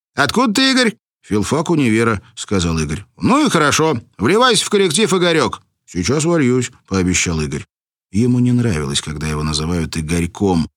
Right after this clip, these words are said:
но девушки-вожатки повернулись к нему с дружелюбным интересом, и он не рассердился. «Иришка, тебе маячок, взять шефство над новеньким». «Пусть хоть одевается прилично», вздохнула Ирина.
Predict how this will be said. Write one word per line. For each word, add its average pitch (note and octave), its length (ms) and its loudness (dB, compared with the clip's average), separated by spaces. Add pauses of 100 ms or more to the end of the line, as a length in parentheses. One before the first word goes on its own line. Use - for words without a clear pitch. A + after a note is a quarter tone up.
но E2+ 160 0
девушки-вожатки C#3 920 0
повернулись A2 580 0
к - 80 -6
нему F#2 260 0
с B2 60 0
дружелюбным F#2 720 0
интересом, A#2+ 640 -2 (280)
и E3 120 0
он C#3 200 2
не B2 120 2
рассердился. D2+ 840 -4 (200)
«Иришка, F#3 420 2
тебе E3+ 300 2
маячок, D#3 520 2
взять D3 300 2
шефство E3+ 480 0
над C#3+ 160 0
новеньким». A2 640 0 (360)
«Пусть - 220 -2
хоть - 200 -4
одевается A#2 640 -2
прилично», D2 640 -6 (240)
вздохнула D#2 640 -4
Ирина. C#2 380 -6